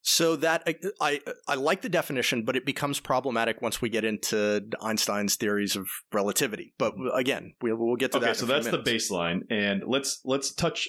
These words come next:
Speaker 2: on Einstein's theories of relativity. So we have the famous equation, E equals M C squared. We don't have to dig into it in its entirety, but, uh, let me give you my summary of it, and then you tell me if I'm stupid or wrong, Jason. What we take from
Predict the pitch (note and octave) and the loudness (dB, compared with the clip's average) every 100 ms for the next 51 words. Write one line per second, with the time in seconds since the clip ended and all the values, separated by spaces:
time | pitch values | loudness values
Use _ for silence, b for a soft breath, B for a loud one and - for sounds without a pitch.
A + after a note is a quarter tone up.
0 | - G2 F#2 F2 - F#2 - F2+ - - | -2 0 0 0 -2 0 0 0 -2 0
1 | F2 E2+ E2+ E2 D#2 D#2+ C2 - - F#2 | 0 0 0 0 -2 -4 -2 0 2 2
2 | F#2 B2 B2+ A2+ A2+ G2 A2 G#2 G2 - | 2 2 2 0 -2 0 0 0 0 0
3 | G2 F2+ F2+ F2 - G2+ F#2 G2 F2+ F2 | 0 0 0 -2 0 0 2 -2 0 0
4 | D#2+ F2+ E2 - E2 D#2+ D#2 B B B | 0 0 0 0 0 0 -2 B B B
5 | G#2 B2 B2+ B2 F2 G#2+ G#2 F#2+ G#2 F#2+ | 0 0 0 -4 -2 -2 0 0 0 0
6 | G2+ F#2 - F2 - F#2+ F2 D#2+ D#2 B | 0 0 0 -2 -2 0 0 -2 -6 B
7 | B B G2+ F#2+ F#2 - - G2 - G2 | B B -2 0 -2 -6 -2 0 2 0
8 | C3 B2+ A#2+ A#2 G#2+ G2+ A2+ G2 F#2+ F#2 | 0 0 0 2 2 2 0 2 2 2
9 | F#2 G#2 G2+ F#2 F#2+ - G#2+ F2 F2 F#2 | 0 0 0 2 0 0 -2 -2 -2 -2
10 | E2+ - G2+ F#2 F2 F2 D#2+ D#2+ D#2+ D2+ | -2 -2 -2 0 0 0 0 -2 -2 -2
11 | D#2+ F2 - A#2 C3 D3 B2 G#2 - F2+ | -2 -4 -2 -2 0 0 0 -2 -2 -6